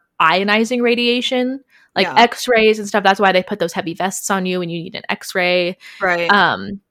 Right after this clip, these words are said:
Speaker 1: gamma rays and things like that. Those are the things that are damaging over long periods of time. But cell towers emit radio frequency waves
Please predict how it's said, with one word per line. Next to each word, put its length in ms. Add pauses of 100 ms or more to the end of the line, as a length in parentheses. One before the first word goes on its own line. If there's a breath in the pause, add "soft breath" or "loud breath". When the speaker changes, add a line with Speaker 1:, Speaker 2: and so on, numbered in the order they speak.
Speaker 1:
gamma 280
rays 280
and 100
things 160
like 140
that. 200
Those 200
are 40
the 80
things 220
that 100
are 60
damaging 440
over 140
long 160
periods 220
of 80
time. 180
But 120
cell 280
towers 440
emit 480 (440 soft breath)
radio 300
frequency 420
waves 560